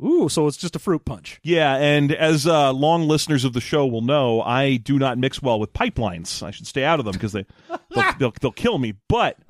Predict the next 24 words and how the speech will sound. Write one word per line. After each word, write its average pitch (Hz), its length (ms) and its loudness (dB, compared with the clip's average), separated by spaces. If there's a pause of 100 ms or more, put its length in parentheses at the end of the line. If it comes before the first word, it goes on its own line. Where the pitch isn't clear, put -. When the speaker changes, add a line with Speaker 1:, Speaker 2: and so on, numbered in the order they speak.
(680)
Speaker 2:
good 196 160 2
Lord, 107 360 -2
it's 117 160 -8
delicious. - 720 -8
Speaker 1:
Great. 262 320 -4
Speaker 2:
Yeah. 92 220 -8 (180)
Speaker 1:
I'm 175 180 -4
excited. 175 500 -2 (120)
Speaker 2:
Yeah. 139 220 -2 (100)
So, 247 360 4
uh, 214 260 4
this 202 260 0
time 131 460 2
on 117 680 0
Expounded 104 480 -4
Universe, 110 400 -2
we're 143 60 -4
discussing 135 460 -4
chapters 175 360 -6
twenty-one 156 440 -2
and 143 100 -4
twenty-two 131 760 0
of 104 240 -2
Crucible, 127 540 -4